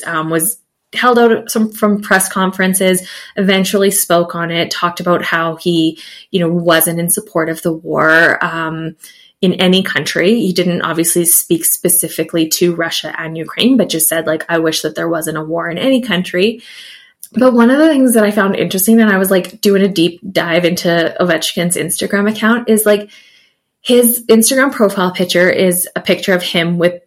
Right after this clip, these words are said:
Vladimir Putin. He has pictures of him and Putin on his page quite a number of times, like, wishing him happy birthday.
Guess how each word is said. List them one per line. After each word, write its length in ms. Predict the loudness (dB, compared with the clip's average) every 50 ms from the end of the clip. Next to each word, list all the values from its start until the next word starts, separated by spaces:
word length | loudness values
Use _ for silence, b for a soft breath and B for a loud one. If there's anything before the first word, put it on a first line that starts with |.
| _
Vladimir 320 | -4 -2 0 0 2 0 0
Putin. 540 | 0 -2 -4 -4 -4 -4 -2 -2 -2 -2 B B B B B B B B B B _ -6
He 200 | 0 2 2 2
has 320 | 2 0 -2 -2 -4 -8 _ _ -2
pictures 320 | 0 0 2 2 2 0
of 280 | 0 0 0 0 -2 -2
him 280 | 0 0 2 2 2
and 300 | 2 2 2 0 0 0
Putin 500 | 0 2 2 2 2 2 0 0 0 -2 0
on 160 | 0 0 2
his 180 | 2 0 -2 -4
page 680 | -4 -6 -4 -2 0 0 0 0 -2 -4 -6 -8 -10 _
quite 420 | -18 -10 -4 0 2 2 4 4 4
a 60 | 4
number 340 | 4 2 2 2 2 2 0
of 120 | 0 -2
times, 400 | -4 -6 -4 -2 -2 -2 0 2
like, 140 | 0 2 2
wishing 280 | 2 0 0 0 -2 -4
him 140 | -8 -10
happy 360 | -10 -12 -12 -10 -10 -12 -6 _
birthday. 720 | 0 2 2 2 0 -2 -4 -2 0 2 4 4 2 2 0